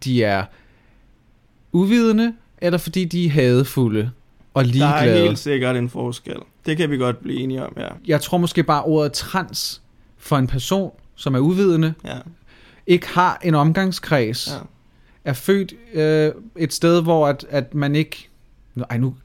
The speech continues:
Speaker 1: ge-, det er fandme svært ikke at generalisere i den her debat, ikke? Fordi nu vil jeg sige, at han er fra Jylland. Det tror jeg faktisk også, han er. Men det er jo fuldstændig underordnet. Man kan sagtens være,
Speaker 2: Ja, ja.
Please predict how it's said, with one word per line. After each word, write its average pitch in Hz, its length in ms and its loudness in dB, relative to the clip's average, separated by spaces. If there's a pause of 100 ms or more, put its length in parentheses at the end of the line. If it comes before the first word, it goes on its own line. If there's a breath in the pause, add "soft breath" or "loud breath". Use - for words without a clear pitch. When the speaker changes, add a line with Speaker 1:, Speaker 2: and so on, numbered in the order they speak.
Speaker 1:
ge-, 127 160 -4 (120)
det 131 80 -6
er 135 60 -4
fandme 170 220 4
svært 165 280 4
ikke 156 120 4
at 160 80 2
generalisere 131 680 2
i 131 40 2
den 120 180 2
her 131 120 0
debat, 110 380 0
ikke? 131 120 0
Fordi 143 160 2
nu 151 100 4
vil 156 80 6
jeg 143 120 4
sige, 147 140 2
at 156 60 4
han 151 100 4
er 131 40 2
fra 120 100 0
Jylland. 127 400 2 (320 loud breath)
Det - 80 -14
tror - 140 2
jeg 127 80 2
faktisk 117 260 0
også, 107 200 -2
han 107 80 0
er. 95 160 -4 (560 loud breath)
Men 127 120 -2
det 123 40 2
er 165 60 6
jo 160 40 6
fuldstændig 147 540 2
underordnet. 120 540 2
Man 123 120 4
kan 135 80 0
sagtens 143 420 2
være, 123 320 4 (120)
Speaker 2:
Ja, 143 320 -2
ja. 123 80 -2